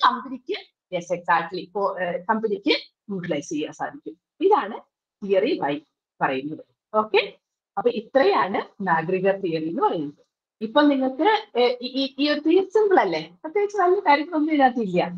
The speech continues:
നമുക്ക് നമ്മുടെ daily ലൈഫിൽ എന്റെ കൂടെ work ചെയ്യുന്ന അല്ലെങ്കിൽ എന്റെ വീട്ടിലുള്ള, എന്തിനാ അവർക്ക് ദൂരെ പോകുന്നത്, ഫാമിലിയിലുള്ള ആൾക്കാരെ തന്നെ പലരെയും ഇത് വെച്ച് നമുക്ക് classify ചെയ്യാം അല്ലേ?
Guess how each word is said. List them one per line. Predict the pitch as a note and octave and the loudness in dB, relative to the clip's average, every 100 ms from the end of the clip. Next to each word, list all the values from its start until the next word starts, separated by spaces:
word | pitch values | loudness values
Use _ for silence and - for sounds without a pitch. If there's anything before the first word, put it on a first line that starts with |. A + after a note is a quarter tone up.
| - - | -12 -2
നമുക്ക് | G#3+ B3 | -2 0
നമ്മുടെ | F4 C#4+ C#4+ | 0 2 6
daily | B3 B3 C#4+ | 4 4 2
ലൈഫിൽ | C#4+ C#4 B3+ | 2 2 -2
എന്റെ | A#3+ B3 | -2 -2
കൂടെ | A3+ A#3+ | 0 2
work | A#3+ A#3+ A3+ | 2 0 -4
ചെയ്യുന്ന | G3+ F#3+ | 0 0
അല്ലെങ്കിൽ | G3 A3 | 2 2
എന്റെ | A3 | 4
വീട്ടിലുള്ള, | G#3+ F#3+ A#3 C4+ D4 C#4 G3+ F3 - - _ _ | 4 2 -4 0 2 2 4 2 0 -16 _ _
എന്തിനാ | F#3+ G3 F4 | -6 -4 -2
അവർക്ക് | F#4+ B3+ C#4 | -2 -6 -4
ദൂരെ | G#3 G#3+ | -4 -4
പോകുന്നത്, | - F#3+ G3+ G#3 | -6 -10 -10 -12
ഫാമിലിയിലുള്ള | - - G3 G#3+ A#3 A#3+ | 0 0 0 -2 0 4
ആൾക്കാരെ | A3+ - A3 A#3+ | 4 2 -4 -2
തന്നെ | A#3 D4 | -4 0
പലരെയും | G#3+ G3 G#3 B3 G#3+ | 0 0 0 -2 -2
ഇത് | A3+ | -4
വെച്ച് | A3 B3 | -2 -2
നമുക്ക് | G#3 G3+ | -4 -2
classify | A#3 F#3+ - G#3+ G3+ | 0 0 -2 -8 -6
ചെയ്യാം | G3 E3 F3 | -6 -10 -10
അല്ലേ? | F#3 - | -12 -14